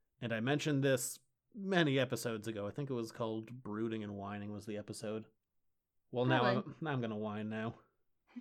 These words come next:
Speaker 2: You were brooding then, now you're whining?
Speaker 1: <laughs> Yeah. The last time we saw Drusilla when she was over on the Spike side of things, what was the big twist?
Speaker 2: She was sane.
Speaker 1: This goes back to,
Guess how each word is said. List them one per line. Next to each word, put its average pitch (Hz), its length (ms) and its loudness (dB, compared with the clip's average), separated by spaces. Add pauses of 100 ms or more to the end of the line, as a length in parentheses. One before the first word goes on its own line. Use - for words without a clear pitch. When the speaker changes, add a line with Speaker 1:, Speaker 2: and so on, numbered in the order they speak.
(260)
Speaker 2:
You 240 120 0
were 240 100 2
brooding 202 400 2
then, 190 220 2
now 185 100 2
you're 185 160 8
whining? 190 360 8
Speaker 1:
<laughs> - 20 4
Yeah. 113 220 4 (840)
The 143 100 6
last 190 300 10
time 185 220 10
we 175 100 10
saw 165 260 10
Drusilla 143 540 6
when 131 140 4
she 143 120 2
was 139 220 6
over 143 320 6
on 127 200 2
the 117 80 0
Spike 147 400 6
side 104 280 2
of 104 100 -4
things, 117 520 -4 (560)
what 110 280 -2
was 147 180 4
the 165 100 12
big 180 280 12
twist? - 540 6 (580)
Speaker 2:
She 240 280 -2
was 294 160 0
sane. 339 640 2 (720)
Speaker 1:
This 160 120 0
goes 196 220 6
back 165 200 8
to, 156 120 0